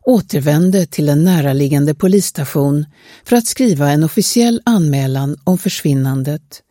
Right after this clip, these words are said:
och för att diskutera polisens fortsatta åtgärder. I det här skedet stannade ärendet kvar hos ordningspolisen. När man funderade över läget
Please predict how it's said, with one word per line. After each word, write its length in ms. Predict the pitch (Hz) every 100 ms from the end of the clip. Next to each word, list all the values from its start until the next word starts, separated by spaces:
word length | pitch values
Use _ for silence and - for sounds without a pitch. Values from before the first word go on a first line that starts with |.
| _ _ _ _ _ _
och 220 | 170 -
för 140 | 170
att 140 | 147 135
diskutera 720 | 147 - 156 - 226 226 233
polisens 680 | - 175 131 123 143 135 -
fortsatta 600 | 190 - - 135 - 139
åtgärder. 840 | 190 180 - - 208 175 123 196 - _ _ _ _ _ _ _ _ _ _ _ -
I 100 | 220
det 100 | 233
här 160 | 262
skedet 600 | - 220 123 131 139 - - -
stannade 520 | - 180 165 165 -
ärendet 520 | 196 143 131 156 156
kvar 480 | - 240 214 120 117 - _
hos 220 | 156 - -
ordningspolisen. 1080 | 165 127 123 - 131 131 147 - 131 135 - _ _ _ _ _ _ _ _ _ _ _ _ _ _ _ _ _
När 120 | 202
man 180 | 208 208
funderade 560 | 240 214 190 196 214 226
över 160 | 233
läget 640 | 233 170 131 135 143 -